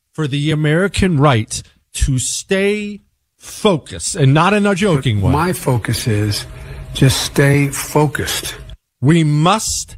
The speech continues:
Speaker 1: stay focused on who the real most dangerous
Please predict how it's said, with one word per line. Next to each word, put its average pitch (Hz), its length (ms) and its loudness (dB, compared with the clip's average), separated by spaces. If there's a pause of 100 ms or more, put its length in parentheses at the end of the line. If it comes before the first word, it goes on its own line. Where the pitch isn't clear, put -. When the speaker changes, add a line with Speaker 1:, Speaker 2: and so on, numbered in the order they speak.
(120)
Speaker 1:
stay 202 760 -2 (180)
focused - 760 -2 (340)
on 151 280 2
who 214 440 0
the 151 140 -2
real 226 760 2 (200)
most 151 840 -2
dangerous 214 880 0